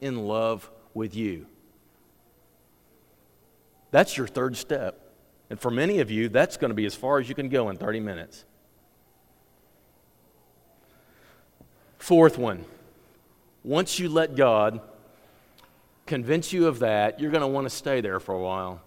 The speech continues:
Because too many of us feel about our spiritual walk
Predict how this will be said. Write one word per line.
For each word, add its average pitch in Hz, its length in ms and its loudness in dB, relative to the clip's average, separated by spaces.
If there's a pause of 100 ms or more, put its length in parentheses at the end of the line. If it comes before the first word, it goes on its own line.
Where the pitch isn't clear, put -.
(1500)
Because - 260 -2
too 208 140 2
many 170 260 2
of 120 140 4
us 123 500 0 (1300)
feel 190 520 2
about 160 240 6
our 147 140 4
spiritual 147 500 0
walk 120 480 2